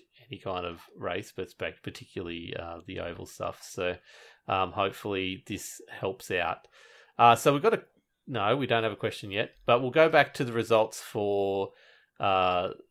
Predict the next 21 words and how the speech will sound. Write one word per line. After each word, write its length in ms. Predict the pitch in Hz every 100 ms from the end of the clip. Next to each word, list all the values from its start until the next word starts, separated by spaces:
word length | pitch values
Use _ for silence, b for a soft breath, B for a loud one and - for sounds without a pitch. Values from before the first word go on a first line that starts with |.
| -
the 140 | 110
Anscar 420 | 98 95 - 90 -
Cup. 220 | 110 110
Now, 160 | 113
the 100 | 113
best, 420 | 117 156 165 - -
I, 100 | 127
I, 200 | 135 131
the 80 | 123
highlight 440 | - 147 156 143 127
of 100 | 117
my 160 | 113
whole 440 | 110 113 107 104 - _ _ 240
watching 380 | 131 117 - 113
this 180 | 110 -
series, 520 | 113 107 104 104 110
uh, 120 | 120
this 200 | 104 -
race 320 | 107 98 -
was, 360 | - 104 98 -
um, 400 | 104 98 95